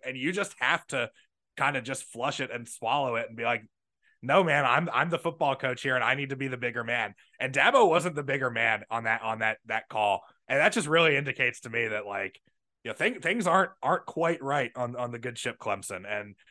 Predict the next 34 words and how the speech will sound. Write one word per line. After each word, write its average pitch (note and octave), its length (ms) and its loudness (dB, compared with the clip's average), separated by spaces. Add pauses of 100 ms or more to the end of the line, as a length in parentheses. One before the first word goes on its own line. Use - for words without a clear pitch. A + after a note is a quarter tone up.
(200)
it, D3 220 2
it, F3 80 2
it E3 80 4
would F#3 100 4
just E3+ 180 -4
be, C3+ 220 0
it D3 60 0
would E3 120 0
just D3+ 120 -4
be E3 260 -2
cathartic C#3 600 0
to A2+ 100 -8
see B2 200 -6
Dabo A#2 520 2 (400)
talking D#3 300 2
all C#3+ 140 2
that C3 140 -4
shit, B2 300 -6
making B2+ 420 -4 (320)
his D3+ 160 -4
name, C3+ 400 -4
you C#3 80 -6
know, C#3 60 -2
making C#3 300 0
the, B2+ 160 -4 (180)
the D#3+ 100 -4
Tigers C3+ 420 0
in C3 120 -6
God's B2 340 2
name, B2 220 0
image, B2 300 -4
and G#2+ 100 -6
likeness. A2 400 -6
Well, A2 180 -2